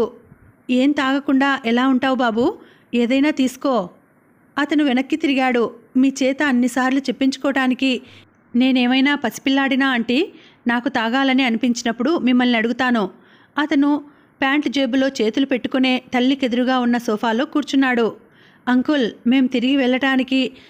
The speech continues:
సుమారు ఎన్ని రోజులు పడుతుంది? బాగుంది, నువ్వు వచ్చి ఇంకా చెప్పులైనా విడవలేదు, అప్పుడే వెళ్ళిపోతానంటావు. ఇది ఆస్తి వ్యవహారం, అంత త్వరగా తెములుతుందా? అక్కడ నీకు మాత్రం ఏం రాజకార్యం ఉంది?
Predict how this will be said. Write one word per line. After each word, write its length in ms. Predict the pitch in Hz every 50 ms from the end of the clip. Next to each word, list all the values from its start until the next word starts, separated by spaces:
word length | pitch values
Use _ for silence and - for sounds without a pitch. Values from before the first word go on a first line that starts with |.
| - _ - -
సుమారు 340 | - 254 269 277 285 277 294 285 262
ఎన్ని 180 | 247 247 254 233 247
రోజులు 240 | 262 254 277 277 -
పడుతుంది? 380 | 269 240 - 269 254 247 269 339 480 - - - - _ _ _ _ _ _ _ _ _ _ _ _
బాగుంది, 540 | - 220 214 220 240 233 294 302 294 311 247 208 202 - - - 254
నువ్వు 180 | 277 277 269 247 233
వచ్చి 200 | 233 240 - 311 302 269
ఇంకా 200 | 247 240 - 269 277 277 -
చెప్పులైనా 440 | 254 - - 262 254 240 240 247 285 294
విడవలేదు, 460 | 285 269 269 269 269 262 254 247 233 - - - - - - _ -
అప్పుడే 320 | 226 226 - - 254 262 294 285
వెళ్ళిపోతానంటావు. 880 | 254 247 254 - - 277 277 294 285 277 277 262 247 277 269 254 247 262 370 440 - - - - - _ _ _
ఇది 220 | 240 247 233 247 285 320 277 233 226
ఆస్తి 240 | 247 240 - - 285 262
వ్యవహారం, 440 | 277 269 262 269 269 262 262 254 208 - - - _
అంత 200 | 233 240 247 247 269 262
త్వరగా 240 | - 233 226 226 269 277 277
తెములుతుందా? 500 | 277 262 277 269 - 294 277 269 269 254 214 180 - - - - - - _ _ - 254
అక్కడ 180 | 254 - 302 269 269
నీకు 160 | 269 269 269 269 269
మాత్రం 280 | 262 269 269 285 285 285 277 - -
ఏం 160 | 233 233 247 254
రాజకార్యం 480 | 247 247 247 - - 294 277 277 277 277 269
ఉంది? 180 | 262 254 277